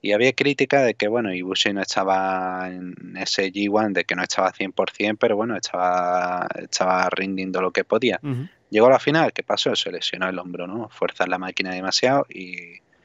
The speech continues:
Speaker 1: ya, pues, ya no, eh, tienes veinte años, ya el cuerpo, pues, se rompe más sencillo. Y apartado meses y meses,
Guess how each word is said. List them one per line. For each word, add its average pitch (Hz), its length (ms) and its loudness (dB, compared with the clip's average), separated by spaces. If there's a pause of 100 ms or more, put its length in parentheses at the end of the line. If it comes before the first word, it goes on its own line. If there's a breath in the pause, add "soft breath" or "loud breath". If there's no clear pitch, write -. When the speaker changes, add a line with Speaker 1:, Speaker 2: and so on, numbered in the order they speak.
(260 soft breath)
Speaker 1:
ya, 87 680 2 (100)
pues, 87 260 -4
ya 90 160 0
no, 90 180 -4
eh, 92 280 -4
tienes 98 260 0
veinte 95 280 0
años, 104 300 2
ya 90 480 -2
el 90 180 -8
cuerpo, 98 440 2
pues, 90 760 2
se 92 180 2
rompe 92 320 0
más 92 200 -4
sencillo. 123 500 -2 (1300)
Y 95 960 0 (440 soft breath)
apartado 98 720 2
meses 98 460 -2
y 101 60 -2
meses, 131 440 -2